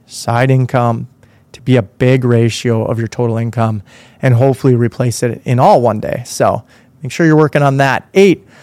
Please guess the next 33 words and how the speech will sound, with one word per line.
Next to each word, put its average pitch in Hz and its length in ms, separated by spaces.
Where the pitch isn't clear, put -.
liquid 196 340
assets 151 520
to - 60
become, 131 480
uh, 131 280
liquid 175 260
assets 156 460
to - 160
monthly 165 540
expense 135 540
ratio. 123 460
So 123 340
it's 123 120
basically 190 420
the 156 80
time 165 320
frame 143 400
your 127 80
liquid 135 420
assets 135 600
can 139 180
cover 131 540
your 123 300
expenses. - 640
So 156 300
formula, 196 480
total 175 440
liquid 160 300
assets 160 540
divided 139 540
by 139 180
monthly 165 540
expenses. 165 800